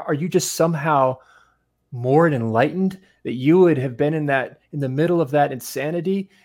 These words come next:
and you would have somehow had this extraordinary strength of character to go against the grain of all these driving forces? Like, what is the lesson there is that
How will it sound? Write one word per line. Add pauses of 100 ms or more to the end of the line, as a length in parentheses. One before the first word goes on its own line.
(100)
and
you
would
have
somehow
had
this
extraordinary (220)
strength
of
character
to
go
against
the
grain
of (120)
all
these
driving
forces?
Like, (640)
what
is
the
lesson
there
is
that